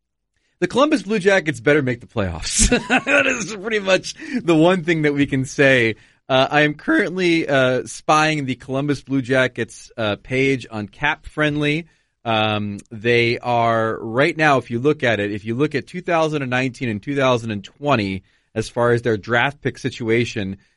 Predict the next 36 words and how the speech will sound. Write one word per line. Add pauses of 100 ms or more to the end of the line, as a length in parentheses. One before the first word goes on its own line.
this
season
they
have
a
third
rounder (460)
and
a
seventh
rounder
that
belongs
to
Calgary,
so
conceivably
could
be (260)
one
of
the
fo-,
four
lowest
picks
in
the
entire
draft. (440)
And
then
in
two
thousand
twenty